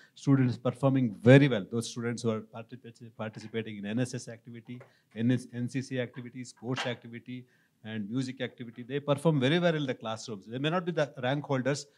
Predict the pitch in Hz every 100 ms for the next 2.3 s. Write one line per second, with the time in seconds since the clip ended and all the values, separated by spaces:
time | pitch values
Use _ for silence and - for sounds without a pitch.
0 | _ 127 117 123 113 120 - 110 107 95
1 | 92 117 104 92 - _ _ - 143 123
2 | 120 117